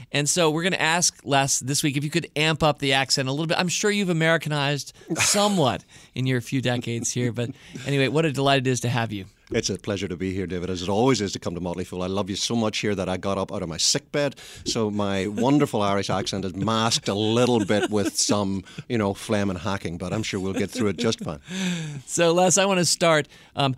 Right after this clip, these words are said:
Speaker 1: I did, by the way, already recommend this reading last week, so no doubt some Rule Breaker listeners have already read Predictable Success, but we'll conduct this interview as if somebody is hearing all this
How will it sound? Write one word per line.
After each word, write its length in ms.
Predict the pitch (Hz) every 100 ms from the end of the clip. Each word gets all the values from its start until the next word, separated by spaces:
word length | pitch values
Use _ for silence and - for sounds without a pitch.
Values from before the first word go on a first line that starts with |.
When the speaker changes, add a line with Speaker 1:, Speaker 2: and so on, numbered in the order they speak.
| -
Speaker 1:
I 100 | 160
did, 300 | 165 208 - _ -
by 120 | 147
the 60 |
way, 240 | 151 139 - -
already 300 | 160 170 160
recommend 420 | 156 165 151 147
this 160 | 139
reading 280 | 156 151 135
last 380 | 117 143 151 -
week, 200 | 139 127
so 200 | - 143
no 380 | 135 151 175 202
doubt 380 | 190 190 120 -
some 320 | - 160 156
Rule 160 | 160
Breaker 320 | 165 160 156 165
listeners 420 | 185 143 117 117 - -
have 160 | - 156
already 440 | - 175 175 165
read 260 | 143 185 262
Predictable 480 | 151 131 113 107 113
Success, 340 | - - 202
but 160 | - 214
we'll 200 | 208 277
conduct 380 | 240 202 180 180
this 180 | 175
interview 320 | 175 156 160 147
as 140 | 131
if 100 | 143
somebody 400 | - 156 143 135
is 140 | 123
hearing 340 | - 175 165 139
all 140 | 131
this 260 | 123 127